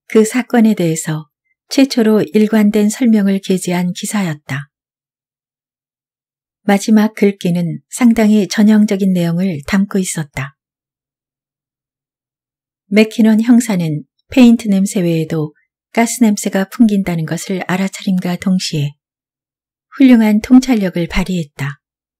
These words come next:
즉, 페인트 칠이 가스 냄새를 지우려는 행위였다는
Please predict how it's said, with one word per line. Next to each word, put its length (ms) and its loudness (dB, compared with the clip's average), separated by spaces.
즉, 240 0
페인트 400 4
칠이 400 -6
가스 320 -2
냄새를 440 0
지우려는 580 -2
행위였다는 760 0